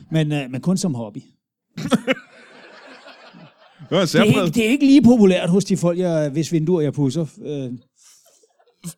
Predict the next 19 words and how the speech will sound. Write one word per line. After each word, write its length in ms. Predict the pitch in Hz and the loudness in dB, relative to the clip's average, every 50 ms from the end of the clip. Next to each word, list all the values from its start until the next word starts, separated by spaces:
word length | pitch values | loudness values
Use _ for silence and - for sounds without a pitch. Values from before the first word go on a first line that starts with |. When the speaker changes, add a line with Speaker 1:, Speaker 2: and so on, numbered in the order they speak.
| _ _ _ - | _ _ _ -2
Speaker 2:
Du 60 | 156 | 2
kontakter 380 | 160 170 156 170 185 202 202 | 2 2 2 2 0 0 0
ikke 100 | 190 180 | 0 0
folk 180 | - 190 175 165 | 0 -2 0 0
først? 120 | 170 175 | 2 0
Speaker 1:
de 40 | 196 185 | 0 2
tror 200 | - - 277 269 | 2 2 4 4
simpelthen, 360 | 185 269 240 220 240 254 226 | 2 0 0 0 2 4 4
jeg 100 | 214 185 | 6 6
lurer. 360 | 160 156 170 208 185 - - _ _ - | 6 6 6 4 2 2 -4 _ _ -8
Speaker 2:
Ja. 160 | 156 160 170 - - - - - - - - - - - - - - 139 139 - - - - - - - - - - - - _ _ _ _ _ _ _ _ _ _ _ _ _ _ _ _ _ _ _ - | -6 -6 -6 -8 -12 -18 -20 -20 -20 -20 -20 -20 -20 -20 -20 -18 -16 -14 -14 -14 -16 -20 -20 -20 -20 -20 -20 -20 -20 -20 -20 _ _ _ _ _ _ _ _ _ _ _ _ _ _ _ _ _ _ _ -2
Men 100 | 127 127 | 0 2
du 60 | 135 | 4
gør 120 | 135 160 | 4 2
deres 140 | 185 175 139 | 2 2 2
vinduer 280 | 147 151 156 165 135 113 | 2 2 2 2 2 0
rene? 200 | 104 98 104 131 - _ _ _ _ _ _ _ _ _ | -2 -6 -8 -12 -18 _ _ _ _ _ _ _ _ _
Speaker 1:
Ja, 140 | 151 202 254 254 254 214 151 147 | -4 -4 -2 -2 -4 -4 -4 -4
ja, 160 | 151 156 | -6 -6